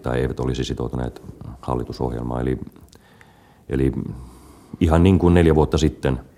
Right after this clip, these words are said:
kun Matti Vanhanen jäi tehtävistä pois ja, ja Mari Kiviniemi jatkoi, niin,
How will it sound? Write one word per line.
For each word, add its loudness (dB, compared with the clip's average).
kun -6
Matti 2
Vanhanen 2
jäi 2
tehtävistä -4
pois 0
ja, -4
ja -14
Mari -2
Kiviniemi -4
jatkoi, -8
niin, -8